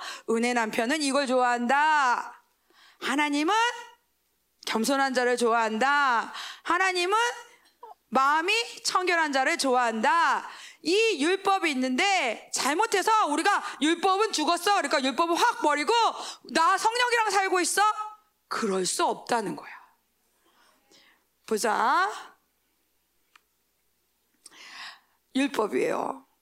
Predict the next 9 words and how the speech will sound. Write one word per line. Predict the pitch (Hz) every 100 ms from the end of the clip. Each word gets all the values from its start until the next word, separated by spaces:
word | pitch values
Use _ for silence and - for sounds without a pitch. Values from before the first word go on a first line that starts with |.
| -
어, | - -
옛날에는 | 214 254 240 226
이렇게 | 220 214
성경을 | 214 - 330 302 277
이렇게 | 240 269 254
쭉 | - 403 466 _
했지. | 277 _ 320 339 247 - _ _ _ _
율법이 | 196 - 226 220
있는데, | 208 214 247 202 220 269 220